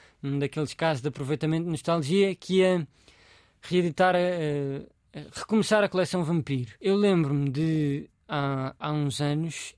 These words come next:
ir a um armazém, uma pessoa que tinha um milhão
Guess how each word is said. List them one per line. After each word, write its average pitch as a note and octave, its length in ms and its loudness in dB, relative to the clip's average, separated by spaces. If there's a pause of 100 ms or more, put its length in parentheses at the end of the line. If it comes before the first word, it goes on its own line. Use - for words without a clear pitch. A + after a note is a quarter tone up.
ir D#3+ 180 -6
a D#3+ 40 -4
um D#3 120 -2
armazém, D#3 720 -2 (140)
uma D#3 180 -10
pessoa D#3+ 360 -6
que - 100 -18
tinha F3 320 -4 (160)
um G#3+ 160 2
milhão F3+ 580 2